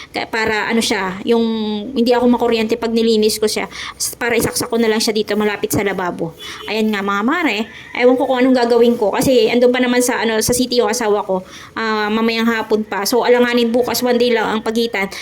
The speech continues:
Saturday kasi luluwas sila ng anak ko. Hati niya kasi yung dalawa kong anak kasi may pasok na by Monday. Ayan na. Ano bang sabi ko nga sa asawa ko? Hindi niya naintindihan yung sinabi ko. Ah, medyo nag-ano pa kami niyan. Kasi nga mamumblema ako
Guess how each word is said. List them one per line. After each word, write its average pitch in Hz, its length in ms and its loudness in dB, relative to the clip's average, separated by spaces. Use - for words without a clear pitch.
Saturday 240 560 4
kasi 240 240 2
luluwas 220 400 4
sila 214 320 0
ng 202 240 -4
anak 208 160 -4
ko. - 0 -
Hati 226 320 0
niya 226 160 0
kasi 226 160 0
yung 220 80 0
dalawa 208 160 2
kong 214 160 -2
anak 190 160 -6
kasi 208 160 -2
may 247 80 2
pasok 247 320 -2
na 226 160 0
by 214 240 2
Monday. 196 560 0
Ayan 220 260 0
na. 202 300 -2
Ano 240 160 4
bang 240 320 2
sabi 233 260 0
ko 240 140 0
nga 240 80 -2
sa 226 80 0
asawa 208 240 -2
ko? 190 100 -4
Hindi 240 220 2
niya 254 80 2
naintindihan 240 420 2
yung 240 80 4
sinabi 220 320 0
ko. 202 240 -2
Ah, 208 320 -4
medyo 214 400 0
nag-ano 214 320 -2
pa 208 160 -6
kami 196 240 -6
niyan. 185 240 -4
Kasi 247 240 2
nga 247 80 4
mamumblema 233 720 4
ako 196 80 -2